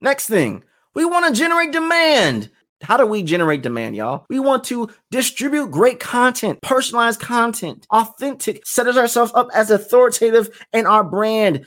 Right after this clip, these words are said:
establish ourselves as thought leaders in our business, in our infrastructure, distribute great content, and then demonstrate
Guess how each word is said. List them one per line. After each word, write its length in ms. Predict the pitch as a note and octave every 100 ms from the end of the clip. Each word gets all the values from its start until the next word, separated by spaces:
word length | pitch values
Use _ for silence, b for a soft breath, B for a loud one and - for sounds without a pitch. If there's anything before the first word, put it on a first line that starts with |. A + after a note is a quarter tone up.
| B
establish 360 | F3+ A3+ A#3 A#3
ourselves 360 | G#3+ A3 G#3+ -
as 180 | G#3 G#3+
thought 340 | _ A#3+ A3+
leaders 240 | A3+ A3 A3
in 100 | G#3+
our 140 | A3 G#3+
business, 600 | - B3 A#3+ A3+ F#3 - b b
in 80 | A3
our 160 | G#3+ B3+
infrastructure, 720 | A3 A3 - G3+ G3+ C#3 - b -
distribute 400 | A3+ C4 C4 C3
great 240 | G3 A#3+
content, 440 | - G#3+ G#3 D#3+ C#3 B
and 160 | A#3 A#3+
then 300 | C4 G#3 D#3+
demonstrate 1080 | F#3 E4 E4 C#4+ B3+ - - F3 A2+ -